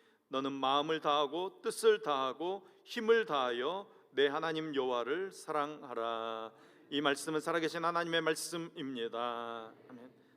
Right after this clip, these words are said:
같이 한번 기도하겠습니다. 우리를 신자 되어 가도록 이끌어 가시는 하나님 아버지,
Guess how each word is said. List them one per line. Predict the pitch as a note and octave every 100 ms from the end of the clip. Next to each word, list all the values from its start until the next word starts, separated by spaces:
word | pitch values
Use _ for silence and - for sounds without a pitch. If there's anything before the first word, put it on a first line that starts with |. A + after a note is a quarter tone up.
| _
같이 | - C#3+
한번 | D#3 D3
기도하겠습니다. | D#3 D#3+ D#3 D3+ D#3 C#3+ C#3+ C#3 B2+ A#2 A#2+ B2 A2+ _ _ _ _ _ _ _ _ _ _ _ _ _ _ _ _ _ _ _ _ _ _ _ -
우리를 | D3+ E3
신자 | E3 - G#3 G3 F#3+
되어 | F#3 F3
가도록 | D#3+ D#3 D#3 F#3 -
이끌어 | D#3 - E3 D3+
가시는 | D3 - C#3+ C3 B2
하나님 | - D3+ D3+ C#3+
아버지, | B2+ A#2+ A#2 A#2+ A#2